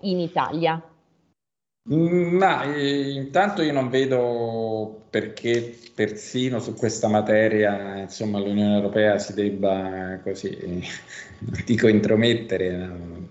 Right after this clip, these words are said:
Speaker 2: non mi vengono altri termini,
Speaker 1: <laughs>
Speaker 2: perché, eh, son già tanti i campi che deve seguire, non so, eh, non so perché ci sia la necessità. In ogni caso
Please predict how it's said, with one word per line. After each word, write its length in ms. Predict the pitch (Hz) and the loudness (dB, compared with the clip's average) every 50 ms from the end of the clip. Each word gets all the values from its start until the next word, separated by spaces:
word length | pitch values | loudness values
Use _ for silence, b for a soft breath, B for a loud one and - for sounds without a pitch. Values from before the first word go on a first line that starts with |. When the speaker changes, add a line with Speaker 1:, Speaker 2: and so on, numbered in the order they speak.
| - - - | -16 -12 -6
Speaker 2:
non 140 | 98 98 | -2 0
mi 80 | 101 107 | 2 4
vengono 300 | 104 107 104 104 101 101 | 4 4 4 2 2 2
altri 260 | 98 95 92 98 104 98 | 0 0 0 0 0 2
termini, 480 | 104 98 90 87 87 90 90 87 87 - B B B B B B | 2 2 2 2 -2 -4 -4 -6 -6 -8 B B B B B B
Speaker 1:
<laughs> 360 | B B B 165 B - - 175 | B B B -12 B -8 -6 -2
Speaker 2:
perché, 1500 | - - - - - 110 107 - - - - 101 98 98 98 98 98 101 98 98 98 98 95 95 95 95 98 95 95 95 | -2 -2 -2 0 2 2 2 0 -2 -6 -4 -2 0 0 0 0 0 0 0 0 0 0 0 0 0 0 0 0 -2 -4
eh, 40 | 92 | -4
son 240 | - - 113 110 107 | -4 -4 0 2 2
già 140 | 107 113 107 | 4 4 2
tanti 460 | - - 107 101 101 104 101 101 101 | 2 0 -2 0 0 -2 -2 -2 -2
i 40 | 95 | -2
campi 400 | 95 95 98 101 98 101 - 95 | 0 0 0 0 -2 -4 -4 -4
che 140 | 92 98 92 | -2 0 0
deve 220 | 92 98 95 98 | 2 2 2 2
seguire, 720 | 95 - 104 98 101 101 98 98 101 104 95 92 90 92 92 | 0 0 -2 -2 0 0 0 2 2 2 2 2 2 0 0
non 180 | 98 104 104 | 0 -2 -2
so, 720 | 104 - 92 92 98 101 - - 90 87 87 87 85 85 85 | -2 -2 -2 0 0 0 -2 -4 -6 -6 -6 -6 -6 -6 -6
eh, 60 | 87 | -4
non 120 | 90 90 - | -4 -6 -2
so 200 | - - 107 104 | 0 0 0 2
perché 320 | - 107 95 - 110 107 | 2 0 0 2 0 0
ci 160 | - - 107 | 0 0 -2
sia 160 | 104 - 120 110 | 0 4 4 4
la 100 | 113 110 | 4 4
necessità. 760 | 104 - - 113 104 - - 120 113 120 110 104 104 - - 131 | 2 0 0 -2 -2 -2 -4 -4 0 2 2 2 2 -2 -4 -2
In 120 | 127 135 | 0 2
ogni 240 | 151 160 160 147 - | 2 2 0 0 0
caso 560 | 160 147 135 123 110 110 113 104 98 B | 2 2 2 2 0 0 -2 -2 -2 B